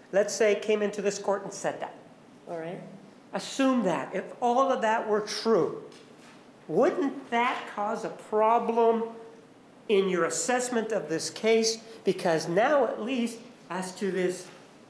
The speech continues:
Speaker 1: alleged incident, it doesn't seem to be true.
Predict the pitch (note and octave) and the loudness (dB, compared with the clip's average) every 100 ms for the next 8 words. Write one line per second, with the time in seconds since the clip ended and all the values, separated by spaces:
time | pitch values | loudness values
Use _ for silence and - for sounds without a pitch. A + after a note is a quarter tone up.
0 | - - D#3 F3+ A#3 B3 F#3+ D#3+ - D4+ | -18 -6 0 2 4 2 0 -2 -2 -4
1 | - G#3+ F3+ F#3 - - - - - - | -2 -2 0 0 -2 -10 -18 -20 -20 -20
2 | - - - - - - - F#3+ G3 G#3 | -20 -20 -20 -20 -12 -10 -4 -2 0 -2
3 | - G3+ G3+ G#3+ A3 A3 D4 E4 | 0 0 0 -2 -4 -2 2 2